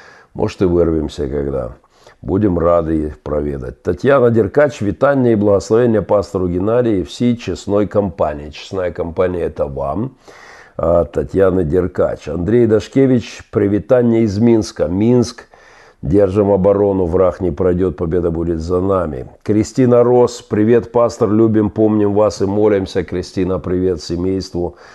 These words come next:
А, держитесь также, не сдавайтесь. Привет из Одессы, Вадим Горшков, мои соболезнования Одессе. Сегодня ушёл в вечность, а,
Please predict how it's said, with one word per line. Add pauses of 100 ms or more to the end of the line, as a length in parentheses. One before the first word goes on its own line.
(400)
А,
держитесь
также,
не
сдавайтесь.
Привет
из
Одессы,
Вадим
Горшков,
мои (960)
соболезнования (100)
Одессе.
Сегодня (520)
ушёл
в
вечность,
а,